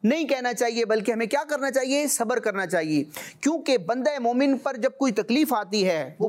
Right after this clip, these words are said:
بخار ہو، کوئی صدمہ ہو، چوٹ لگ جائے، کوئی سامان چوری ہو جائے، کسی طرح کا بھی نقصان ہو جائے،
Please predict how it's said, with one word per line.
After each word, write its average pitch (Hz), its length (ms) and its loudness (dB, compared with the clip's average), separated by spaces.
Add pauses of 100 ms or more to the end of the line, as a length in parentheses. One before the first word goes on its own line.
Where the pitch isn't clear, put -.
بخار 208 420 0
ہو، 190 400 2 (400)
کوئی 254 340 0
صدمہ 247 440 0
ہو، 220 340 2 (360)
چوٹ 294 340 -2
لگ 247 220 0
جائے، 208 340 2 (400)
کوئی 277 260 0
سامان 254 460 0
چوری 254 200 2
ہو 233 140 2
جائے، 208 320 0
کسی 330 240 0
طرح 302 200 -2
کا 285 120 -2
بھی 277 120 2
نقصان 254 420 0
ہو 247 80 0
جائے، 220 260 0